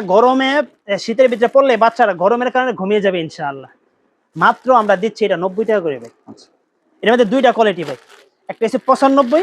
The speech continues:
Speaker 1: একটা হচ্ছে নব্বই। এর ভিতরে আকাশ পাতাল ব্যবধান ভাই কাপড়েরও। এটা দিচ্ছি নব্বই, এটা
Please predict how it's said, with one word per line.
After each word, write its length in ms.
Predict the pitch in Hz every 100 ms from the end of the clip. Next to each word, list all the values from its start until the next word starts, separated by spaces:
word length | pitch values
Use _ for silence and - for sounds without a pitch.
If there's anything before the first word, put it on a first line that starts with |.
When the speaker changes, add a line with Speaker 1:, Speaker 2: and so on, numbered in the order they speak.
| 381
Speaker 1:
একটা 100 | 220
হচ্ছে 140 | 208 202
নব্বই। 280 | 202 170 143 -
এর 60 | 208
ভিতরে 140 | 233 220
আকাশ 160 | 226 -
পাতাল 180 | 226 220 185
ব্যবধান 220 | 180 160
ভাই 100 | 147 147
কাপড়েরও। 380 | 156 220 175 131 _ _ _ _ _ _ _ -
এটা 100 | 202
দিচ্ছি 160 | 220 240 233
নব্বই, 260 | 214 262
এটা 100 | 220